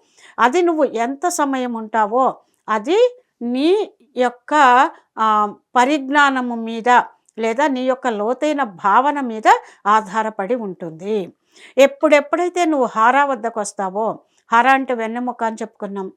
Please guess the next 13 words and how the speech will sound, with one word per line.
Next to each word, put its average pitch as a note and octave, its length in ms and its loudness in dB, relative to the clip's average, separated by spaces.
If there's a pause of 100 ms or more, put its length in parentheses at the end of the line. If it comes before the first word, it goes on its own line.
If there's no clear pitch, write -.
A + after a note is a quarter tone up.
(140)
అంటే A3+ 260 -2
షట్చక్రాలు B3 640 -2
అని A3+ 80 -8
చెప్పుకున్నాం, G#3 500 -8
ఎప్పుడైతే D#4 540 0
నువ్వు D4 280 -2
అక్కడికి A3+ 360 -6
వస్తావో, G#3 720 -2 (320)
నువ్వు A#3+ 200 -4
ఏ A3 240 0
స్థితిలో D#4 540 -4
ఉంటావు A3 440 -4
అంటే G3+ 460 -6